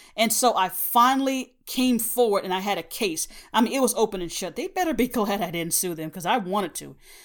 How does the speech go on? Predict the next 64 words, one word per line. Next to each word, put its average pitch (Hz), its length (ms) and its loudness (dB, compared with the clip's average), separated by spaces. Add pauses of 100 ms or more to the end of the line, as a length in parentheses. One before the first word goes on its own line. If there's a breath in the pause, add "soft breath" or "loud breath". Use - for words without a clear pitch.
(160 loud breath)
And, 190 160 -4
and 185 160 -2
I 185 100 0
thought 226 320 8
about 147 300 -4
it. - 80 -20
And 156 160 -10
I 156 60 -2
wish, 208 280 -2
I, 196 160 -4 (120)
I 208 80 2
kinda 302 240 -2
wish 277 200 -2
I 262 100 4
had, 208 320 0
'cause 175 140 -6
maybe 220 220 2
that 214 160 4
would 202 80 0
have 202 60 -2
sent - 240 -4
a 175 40 -8
message. - 540 -8 (220)
Don't 190 200 -2
ever 202 160 0
do 185 160 0
this 180 180 -4
again 175 280 -4
to 151 80 -8
anybody 170 500 -2
else. - 340 -6 (560 loud breath)
But 190 360 4 (420)
when 208 240 0
I 285 140 2
showed 254 440 4
them 247 160 0
those 233 240 4
emails 226 400 2
and 196 120 0
I 202 120 2
sh-, - 160 -4
and 196 180 -2
I 190 240 2
was 214 160 6
able 208 160 4
to 196 60 -2
prove, 233 480 2
and 185 80 -4
I, 185 140 -2
I 196 100 0
made 214 240 4
some 196 140 -2
accusation, 208 560 0
and 202 80 -2
I 190 80 4
was 202 120 -2
able 196 140 -4
to 185 60 -6
prove 233 340 -4
every 208 160 0
single 202 300 -2
one 190 200 0
of 226 100 0
them, 240 160 0